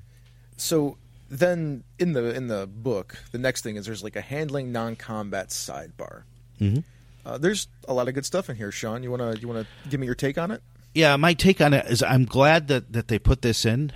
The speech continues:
Speaker 2: because there, there will be, um, in this section a lot of non-combatant N P Cs who the characters will have to deal with. Um,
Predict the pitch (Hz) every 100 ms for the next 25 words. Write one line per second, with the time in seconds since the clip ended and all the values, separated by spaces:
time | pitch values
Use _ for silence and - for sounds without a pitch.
0 | - - - 113 - 107 107 101 - -
1 | - - - - - 113 127 127 - 117
2 | 113 107 101 135 160 147 156 147 143 135
3 | - - - - 107 104 98 95 80 -
4 | 110 107 107 - 104 104 - 104 - 101
5 | 98 101 104 - 98 95 87 - - _
6 | 98 107 120 131 120 110 104 101 98 85
7 | 95 98 92 - 90 85 104 85 101 90
8 | - 87 85 82 73 - 71 58 52 53
9 | - - - - - _ - 95 85